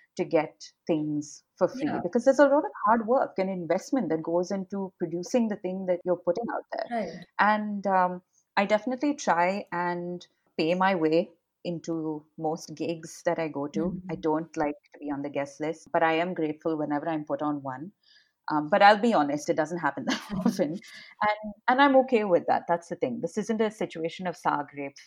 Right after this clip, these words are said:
Speaker 1: If I want to honestly be a part of the creative economy, that means that I have to contribute to the creative economy. And then one way or the other, that money will help.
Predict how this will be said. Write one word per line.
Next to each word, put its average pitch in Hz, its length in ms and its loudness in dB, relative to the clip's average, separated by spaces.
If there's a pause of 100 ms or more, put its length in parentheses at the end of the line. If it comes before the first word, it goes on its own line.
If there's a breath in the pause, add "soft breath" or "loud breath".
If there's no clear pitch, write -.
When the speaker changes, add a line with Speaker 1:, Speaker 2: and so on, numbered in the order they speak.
(100)
Speaker 1:
If 185 140 -10
I 214 80 6
want 170 400 0
to 220 120 0
honestly 170 440 -6
be 160 100 -4
a 165 60 2
part 151 260 -2
of 160 100 -8
the 175 60 -6
creative 151 460 -6
economy, 147 520 -6
that 147 200 -6
means 147 300 -6
that 151 120 -2
I 147 160 -4
have 147 160 -8
to - 160 -20
contribute 151 560 -6
to 160 100 -6
the 147 200 -8
creative - 340 -12
economy. - 300 -12 (180)
And 190 140 -6
then 190 180 -4
one 156 240 0
way 180 140 0
or 165 100 -2
the 165 180 -8
other, 143 280 -4 (340 loud breath)
that 165 220 -2
money 151 400 -2
will 147 320 -6 (180)
help. 180 220 2